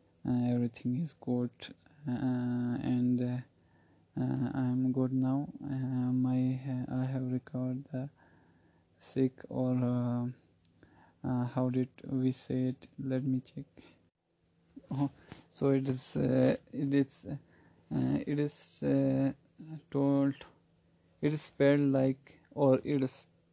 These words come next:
pronounced, or whatever. It's like, it is said like, "My fever is fine now." Bukhar means fever. <laughs> Remember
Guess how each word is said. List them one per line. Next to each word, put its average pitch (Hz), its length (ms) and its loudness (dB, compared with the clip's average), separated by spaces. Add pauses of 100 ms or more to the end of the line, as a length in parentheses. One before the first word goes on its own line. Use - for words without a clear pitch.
(380)
pronounced, 135 520 4
or 135 500 2 (400)
whatever. 143 560 4
It's 139 260 -4
like, 131 300 -2
it 139 180 4
is 135 140 4
said 131 640 0 (480)
like, 147 320 0 (120)
"My 131 300 2
fever 127 480 0
is 131 240 -2 (100)
fine 131 360 0
now." 139 280 -4 (1900)
Bukhar 131 480 6
means 127 400 4
fever. 120 460 2 (1080)
<laughs> - 640 -2
Remember 123 480 4